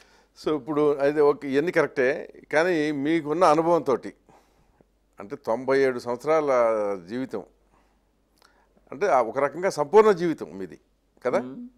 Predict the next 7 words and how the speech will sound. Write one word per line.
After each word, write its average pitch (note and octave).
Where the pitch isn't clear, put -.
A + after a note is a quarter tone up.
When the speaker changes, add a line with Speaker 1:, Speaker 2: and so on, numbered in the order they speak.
Speaker 2:
ఆ, A#2+
సంపూర్ణ A#2+
జీవితం. C#3
Speaker 1:
ఎన్నో, E3
ఎన్నో E3+
ఆటుపోట్లు F3+
చూశారు. B2+